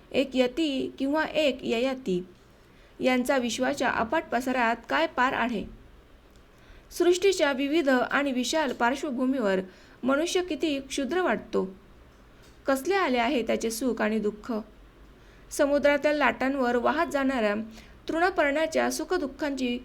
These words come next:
काळजी कोण करीत बसले आहे? शक्य तेवढ्या लवकर पूर्व आवर्त गाठवायचा आम्ही प्रयत्न करीत होतो.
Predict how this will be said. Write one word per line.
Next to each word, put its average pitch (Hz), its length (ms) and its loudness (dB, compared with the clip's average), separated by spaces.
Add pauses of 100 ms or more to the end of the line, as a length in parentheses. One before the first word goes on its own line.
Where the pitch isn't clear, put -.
(280)
काळजी 294 320 2
कोण 339 280 0
करीत 294 240 -2
बसले 214 340 -2
आहे? 208 240 -2 (1700)
शक्य 370 380 0
तेवढ्या 339 240 8
लवकर 262 480 2
पूर्व 302 280 -2
आवर्त 254 680 2 (220)
गाठवायचा 226 580 2 (280)
आम्ही 277 240 4
प्रयत्न 302 400 0
करीत 208 260 0
होतो. 190 360 -4